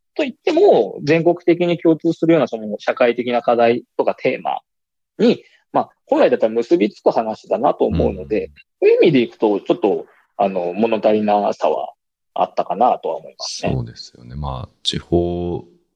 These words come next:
Speaker 2: の話を地方向けに書くというよりは、まあ、こういった問題がたまたまその金沢で一-、あの、早めに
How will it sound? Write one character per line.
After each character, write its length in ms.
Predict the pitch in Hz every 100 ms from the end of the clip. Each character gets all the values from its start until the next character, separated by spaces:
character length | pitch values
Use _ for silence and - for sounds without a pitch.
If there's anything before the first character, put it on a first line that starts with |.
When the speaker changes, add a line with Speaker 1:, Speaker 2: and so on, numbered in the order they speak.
| _
Speaker 2:
の 80 | 90
話 400 | 87 92 95 -
を 40 | 92
地 120 | 87
方 260 | 101 101
向 160 | 101 101 98 -
け 120 | 107
に 100 | 110
書 120 | 123
く 80 | -
と 80 | 123
い 60 | 120
う 20 |
よ 80 | 104
り 60 |
は、 120 | 92
ま 200 | 85 85
あ、 60 | 73
こ 260 | - 104 101
う 60 |
い 80 | 101
っ 40 |
た 100 | 101
問 160 | 104 104
題 140 | 104
が 80 | 101
た 100 | 104
ま 140 | 101 98
た 100 | 104
ま 140 | 101
そ 120 | -
の 240 | 95 95 92
金 240 | 101 101
沢 220 | 98 90
で 100 | 90
一-、 220 | 92 - 82 - _ -
あ 100 | 78
の、 100 | 78
早 220 | 85 80
め 140 | 85
に 340 | 90 90 87